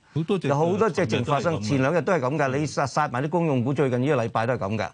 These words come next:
Speaker 2: 即係跌到你唔信㗎嘛。你自己問自己點解，即係嗰啲咩，咩，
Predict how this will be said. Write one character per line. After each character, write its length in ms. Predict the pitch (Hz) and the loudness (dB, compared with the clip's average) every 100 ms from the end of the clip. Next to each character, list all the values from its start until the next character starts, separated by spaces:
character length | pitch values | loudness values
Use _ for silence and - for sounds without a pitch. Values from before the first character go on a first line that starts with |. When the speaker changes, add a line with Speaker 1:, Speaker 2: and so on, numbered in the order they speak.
| - - - | -12 -20 -6
Speaker 2:
即 80 | - | -2
係 20 | 226 | 0
跌 140 | 180 | 0
到 120 | 180 | 2
你 120 | 160 139 | 2 0
唔 40 | |
信 140 | 113 139 | 0 -2
㗎 160 | 147 170 | 0 0
嘛。 280 | 160 143 139 | 0 -2 -2
你 120 | 160 | -2
自 180 | - 147 | 0 0
己 120 | 196 | 2
問 180 | 160 135 | 2 0
自 80 | |
己 100 | 147 | 0
點 160 | 156 170 | 0 0
解， 240 | 160 170 170 - _ _ | 0 0 -4 -14 _ _
即 100 | - | -4
係 40 | 196 | -2
嗰 160 | 170 | 0
啲 360 | 185 185 190 185 | 0 0 2 0
咩， 240 | 185 175 | 0 0
咩， 160 | 165 | 2